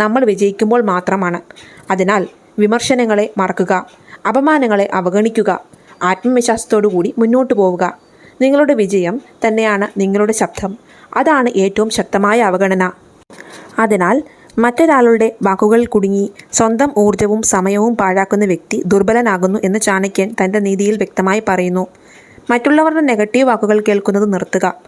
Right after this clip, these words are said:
എന്ന് ചാണക്യൻ വിവേകത്തോടെ ഉപദേശിക്കുന്നു. കാരണം നിങ്ങൾക്കെതിരെ സംസാരിക്കുന്ന വ്യക്തി നിങ്ങളുടെ ദൗർബല്യമാണ് തേടുന്നത്. നിങ്ങൾ പ്രതികരിച്ചില്ലെങ്കിൽ അവൻ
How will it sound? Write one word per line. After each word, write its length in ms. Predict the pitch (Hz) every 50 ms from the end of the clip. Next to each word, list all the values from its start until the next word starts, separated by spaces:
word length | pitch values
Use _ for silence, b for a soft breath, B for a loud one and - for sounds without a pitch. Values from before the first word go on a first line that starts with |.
| B B B B B B -
എന്ന് 160 | 226 240 247
ചാണക്യൻ 520 | 247 220 190 185 190 196 196 - 226 - -
വിവേകത്തോടെ 560 | 214 208 226 233 247 254 247 226 185 185 226
ഉപദേശിക്കുന്നു. 680 | 208 196 185 196 190 - - - - 196 190 190 196 - b b b b b - -
കാരണം 420 | 202 185 180 175 165 175 220 277 - B B B -
നിങ്ങൾക്കെതിരെ 560 | 240 254 262 285 311 311 269 247 240 233 233
സംസാരിക്കുന്ന 640 | 233 233 208 190 185 - 214 208 208 220 226 220 233
വ്യക്തി 440 | 214 196 180 - - - 233 262 277 B B B B -
നിങ്ങളുടെ 340 | 226 233 240 262 277 269 240
ദൗർബല്യമാണ് 720 | 226 202 190 202 208 220 240 254 277 240 208 190 190 208 -
തേടുന്നത്. 440 | 196 185 185 185 185 180 185 190 - - b b b b b b b -
നിങ്ങൾ 220 | 247 269 285 311 320
പ്രതികരിച്ചില്ലെങ്കിൽ 840 | 311 - 220 208 208 214 226 240 233 226 202 190 185 180 190 196 - B B B B B -
അവൻ 280 | 196 202 202 202 202